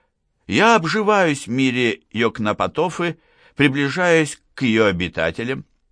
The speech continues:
Я перестаю быть читателем, становлюсь участником событий,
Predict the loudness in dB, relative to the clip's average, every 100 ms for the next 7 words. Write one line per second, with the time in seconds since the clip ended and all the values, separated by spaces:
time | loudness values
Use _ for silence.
0 | _ _ 0 2 2 2 -2 -2 -4 -4
1 | -2 -2 -2 -4 -4 -6 -8 -8 -10 -12
2 | -16 -18 _ _ -20 -14 -2 2 4 4
3 | 0 -2 -6 -4 -2 -2 -2 -4 -4 -4
4 | -4 -4 -2 -4 -4 -8